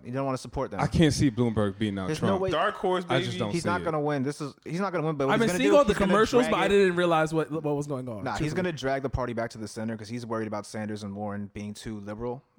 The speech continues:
Speaker 1: So he, that's what he's trying to do. It's like, "Hey, I can do those things, but we have to be, you have to do it incrementally." He's basically like a centrist like Buttigieg, but he's not gonna win it.
Speaker 3: I'm just saying he's a dark horse. His, his, his
Speaker 1: He
Speaker 3: influence is, is, is might be under, un-, underestimated.
Speaker 1: He's g-,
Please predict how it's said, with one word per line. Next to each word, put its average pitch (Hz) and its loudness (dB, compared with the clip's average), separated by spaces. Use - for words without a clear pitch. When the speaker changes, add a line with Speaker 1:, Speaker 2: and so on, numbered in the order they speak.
Speaker 1:
So 120 -12
he, 120 -6
that's 131 -4
what 131 -2
he's 127 -4
trying 110 -6
to 104 -8
do. 104 -6
It's 107 -10
like, 104 -8
"Hey, 104 -8
I 113 -8
can 120 -16
do 156 0
those 123 -4
things, 110 -8
but 113 -8
we 117 -8
have 117 -8
to 120 -14
be, 110 -14
you 139 -4
have 131 -6
to 123 -18
do 127 -4
it 117 -6
incrementally." 107 -8
He's 135 -6
basically 139 -4
like 107 -6
a 101 -6
centrist 104 -10
like 90 -10
Buttigieg, 87 -12
but 101 -8
he's 113 -10
not 127 -6
gonna 90 -8
win 76 -12
it. - -18
Speaker 3:
I'm 165 -2
just 190 -6
saying 226 0
he's 220 -2
a 202 -2
dark 208 -2
horse. 123 -8
His, 180 -2
his, 214 -4
his 247 -4
Speaker 1:
He 294 -6
Speaker 3:
influence 247 0
is, 208 -6
is, 165 -6
is 156 -4
might 170 -4
be 180 -8
under, 147 -4
un-, 139 -8
underestimated. 139 -8
Speaker 1:
He's 135 -6
g-, - -10